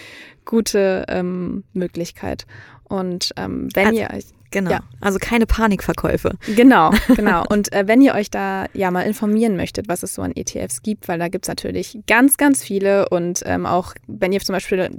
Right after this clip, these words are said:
Speaker 1: eher auf Nachhaltigkeit achten möchtet oder auch vielleicht nicht <laughs> oder weiß ich nicht, worauf ihr, ähm,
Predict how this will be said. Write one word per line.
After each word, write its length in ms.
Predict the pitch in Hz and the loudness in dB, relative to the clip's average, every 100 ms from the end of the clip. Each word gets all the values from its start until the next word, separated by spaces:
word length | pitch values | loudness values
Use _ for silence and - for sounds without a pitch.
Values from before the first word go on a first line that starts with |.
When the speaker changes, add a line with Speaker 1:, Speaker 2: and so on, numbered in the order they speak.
| - | -2
Speaker 1:
eher 180 | 196 180 | 2 2
auf 100 | 180 | 2
Nachhaltigkeit 640 | 190 220 208 190 - 226 | 2 2 2 -2 -2 -4
achten 280 | 185 - 190 | -4 -4 -4
möchtet 420 | 185 - 190 185 - - - - - | -4 -2 -2 -2 -4 -18 -18 -16 -2
oder 160 | 190 - | 0 2
auch 100 | 190 | 0
vielleicht 280 | 196 196 | 0 2
nicht 300 | 240 254 - | 4 4 4
<laughs> 20 | - | 4
oder 440 | 220 214 208 202 | 6 6 4 2
weiß 160 | 208 220 | 0 0
ich 100 | 202 | -4
nicht, 220 | 180 - | -4 -2
worauf 260 | 190 196 | 2 2
ihr, 380 | - 196 185 185 - | 2 2 2 0 -2
ähm, 320 | 185 185 | -4 -6